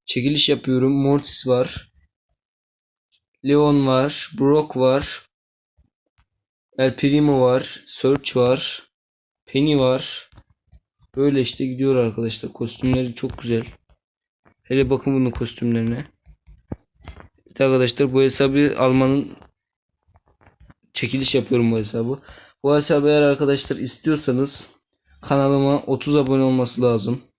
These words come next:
Bakın Horus bu. Bu benim en sevdiğim hesaplardan biri. Para yatırdım ben buna.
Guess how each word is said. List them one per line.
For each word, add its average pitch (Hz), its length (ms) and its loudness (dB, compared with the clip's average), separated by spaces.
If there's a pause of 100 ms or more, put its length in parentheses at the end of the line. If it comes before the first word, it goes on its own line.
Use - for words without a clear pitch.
(600)
Bakın 131 320 -2 (100)
Horus 131 380 -2
bu. 113 260 -4 (840)
Bu 139 220 0
benim 143 220 2
en 139 100 0
sevdiğim 131 420 -2
hesaplardan 123 720 0
biri. 120 280 -2 (420)
Para 131 220 0
yatırdım 120 460 0
ben 110 200 -4
buna. 113 220 -4